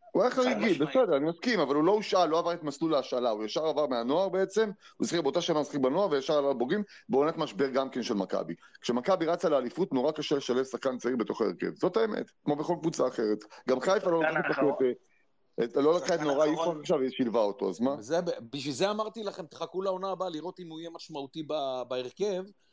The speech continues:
Speaker 3: ועוד דבר, לפני שאתה עולה, עובר נושא, גל, אני חייב לענות למיכאל השני, לא למיכאל לויט.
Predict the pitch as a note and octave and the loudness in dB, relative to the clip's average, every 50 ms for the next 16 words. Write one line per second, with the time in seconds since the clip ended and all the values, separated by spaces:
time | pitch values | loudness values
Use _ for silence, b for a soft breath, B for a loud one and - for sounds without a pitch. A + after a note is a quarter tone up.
0 | _ _ _ _ - C3+ D#3 F#3 G#3+ F#3+ B3 G3 G3+ F3+ E3 D3 - E3 F3+ E3 | _ _ _ _ -2 0 0 2 2 0 -2 -2 -4 -8 -8 -10 -12 -14 -16 -12
1 | - - F3 E3 E3+ F3+ F#3 F3+ F3 E3 D3+ D3 D3+ C#3 D3 F3 F#3 F3 E3 D3 | -8 -8 -6 -6 -6 -6 -6 -6 -6 -6 -6 -6 -6 -8 -8 -12 -12 -12 -12 -14
2 | - - G3 G3 E3+ C#3+ C#3 E3 D3 D3 - D3+ D#3 F#3 E3+ - - C3+ B2+ - | -10 -8 -8 -8 -8 -6 -6 -4 -2 -2 -2 -2 -4 -6 -8 -12 -16 -16 -10 -8
3 | C#3+ D3+ F3+ F3+ E3+ E3+ F#3 - E3+ D#3+ D3+ E3+ F#3 - - F3 D3+ C#3+ C3+ C3 | -8 -6 -4 -6 -6 -6 -8 -10 -10 -10 -8 -8 -8 -6 -4 -4 -4 -4 -6 -10
4 | - C3+ C#3 E3 F3 D3 C#3+ D3+ E3+ F3+ D#3+ C#3+ C3+ - C3 B2+ B2 B2 A#2+ A#2 | -10 -12 -10 -10 -8 -6 -6 -6 -6 -6 -8 -10 -10 -6 -6 -6 -6 -6 -8 -8
5 | B2 B2 C3+ - _ | -10 -10 -10 -12 _